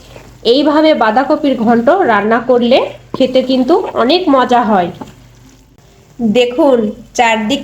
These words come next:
থেকে কিন্তু তেল ছেড়ে দিতে শুরু করেছে। রান্নাটা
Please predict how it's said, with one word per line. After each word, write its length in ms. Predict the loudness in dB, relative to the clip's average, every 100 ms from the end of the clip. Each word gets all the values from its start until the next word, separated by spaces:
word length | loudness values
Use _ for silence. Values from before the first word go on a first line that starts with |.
| -4
থেকে 220 | -2 -2
কিন্তু 320 | -4 -4 0 0 0 -4
তেল 200 | 0 0 0
ছেড়ে 220 | 0 0
দিতে 240 | 0 0 -4
শুরু 260 | -4 -2 0
করেছে। 460 | 0 0 0 -2 -4 -6 -14 -20 -20 -4
রান্নাটা 600 | 0 0 0 -2 0